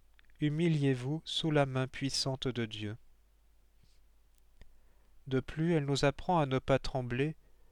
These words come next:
là où il n'existe aucun sujet d'effroi et à ne craindre que Dieu seul,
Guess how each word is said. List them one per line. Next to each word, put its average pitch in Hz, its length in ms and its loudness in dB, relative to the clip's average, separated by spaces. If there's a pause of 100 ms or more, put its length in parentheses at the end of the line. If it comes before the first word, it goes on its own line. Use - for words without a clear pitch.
(260)
là 151 300 8
où 139 120 0
il 135 160 0
n'existe 135 520 0
aucun 131 240 -2
sujet 135 360 0
d'effroi 131 600 -4 (760)
et 139 160 4
à 139 80 6
ne 147 140 2
craindre 147 520 0
que - 160 -2
Dieu 123 300 -2
seul, 113 500 -4